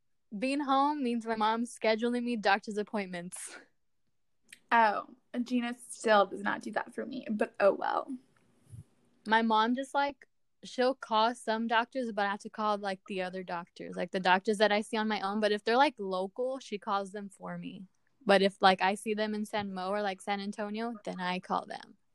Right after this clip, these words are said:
Speaker 1: It, like, just
Speaker 2: See,
Speaker 1: depends.
Speaker 2: yeah, so, like, I found all my doctors and dentists and whatever else I need to go to in College Station already.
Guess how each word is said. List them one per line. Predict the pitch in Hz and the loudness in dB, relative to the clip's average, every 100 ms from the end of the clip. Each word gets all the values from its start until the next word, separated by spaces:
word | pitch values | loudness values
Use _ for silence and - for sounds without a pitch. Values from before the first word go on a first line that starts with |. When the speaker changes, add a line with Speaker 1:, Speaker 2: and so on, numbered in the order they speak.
| - | 4
Speaker 1:
It, | 220 | 8
like, | 269 | 8
just | 233 311 302 | 8 4 4
Speaker 2:
See, | - | -4
Speaker 1:
depends. | 180 - 170 - - | -8 -10 -14 -16 -4
Speaker 2:
yeah, | 254 294 294 269 254 262 | 6 10 10 8 0 -2
so, | - 269 | 0 2
like, | 262 254 254 _ _ _ - | 0 -2 -6 _ _ _ 0
I | 233 262 | 0 0
found | 285 269 247 | -4 -4 -4
all | 226 226 | -4 -4
my | 214 208 220 240 | -4 -4 -4 -4
doctors | 220 214 - 214 208 208 214 214 | -4 -6 -10 -10 -8 -8 -10 -6
and | 214 202 202 208 | -2 -2 -4 -2
dentists | 190 196 202 190 185 - | -2 0 4 4 2 -4
and | 196 | -4
whatever | 202 202 202 196 | -2 0 2 2
else | 196 202 214 | 2 0 -4
I | |
need | 208 196 | -2 -2
to | |
go | 208 208 | -2 -2
to | 202 - - | -2 -6 -2
in | 208 | -2
College | 208 208 202 208 | 2 2 2 0
Station | - 294 381 381 311 | 2 6 6 6 4
already. | 233 202 - 226 | 4 2 0 -6